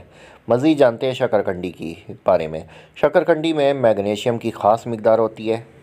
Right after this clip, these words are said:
जो जिस्म के आम काम के लिए ज़रूरी मादनियात है। मैग्नीशियम के सबसे अहम फ़वाइद में से एक ये है कि ये स्ट्रेस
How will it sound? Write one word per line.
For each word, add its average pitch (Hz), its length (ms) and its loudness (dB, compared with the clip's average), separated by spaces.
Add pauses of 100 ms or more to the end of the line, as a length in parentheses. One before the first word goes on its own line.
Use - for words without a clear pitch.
जो 98 160 2
जिस्म 104 380 -2
के 107 140 2 (140)
आम 110 200 4
काम 92 260 0
के 98 120 -6
लिए 92 240 -2
ज़रूरी 92 460 -2
मादनियात 87 640 0
है। - 140 -6 (500)
मैग्नीशियम 151 540 2
के 156 100 0
सबसे 139 500 -2
अहम 131 220 2
फ़वाइद 101 440 2
में 92 220 -4
से 87 280 -4 (140)
एक 104 280 0
ये 113 200 0
है 110 200 2
कि 90 220 -6 (420)
ये 131 280 4
स्ट्रेस 135 420 2